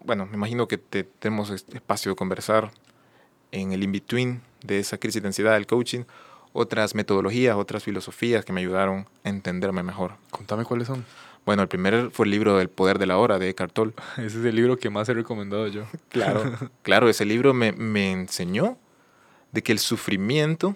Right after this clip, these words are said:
Speaker 1: entre comillas, provenía de identificarme con mis pensamientos,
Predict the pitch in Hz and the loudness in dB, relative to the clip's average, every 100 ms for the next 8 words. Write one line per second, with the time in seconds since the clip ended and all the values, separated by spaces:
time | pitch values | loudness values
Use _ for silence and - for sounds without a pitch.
0 | - _ _ 107 - 95 117 117 170 - | -6 _ _ -12 -6 -4 -2 -2 -6 -8
1 | - _ _ - - - - 113 107 107 | -18 _ _ -20 -20 -12 2 4 4 2
2 | 139 175 - _ _ _ _ - 98 101 | 2 0 -4 _ _ _ _ -12 -2 0
3 | - 113 110 104 98 - 117 147 - 196 | 2 2 0 -4 -6 2 2 2 0 -2
4 | - 180 87 190 156 160 - | -2 -6 -6 -4 -4 -6 -14